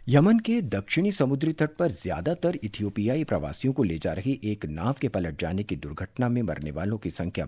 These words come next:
बढ़कर छिहत्तर हो गई है। यमन के अधिकारियों ने बताया कि नाव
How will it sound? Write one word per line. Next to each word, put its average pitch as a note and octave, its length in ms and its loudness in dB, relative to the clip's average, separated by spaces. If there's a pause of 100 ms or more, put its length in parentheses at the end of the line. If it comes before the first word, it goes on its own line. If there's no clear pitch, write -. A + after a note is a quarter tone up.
बढ़कर C3+ 420 0 (280)
छिहत्तर D3+ 400 2
हो E2 160 -4
गई E2 220 -4
है। F#2 180 -2 (440)
यमन C3+ 280 4
के A#2 120 0
अधिकारियों G2 460 0
ने A2+ 80 2
बताया G#2 400 0
कि E2 160 -4
नाव A2 380 0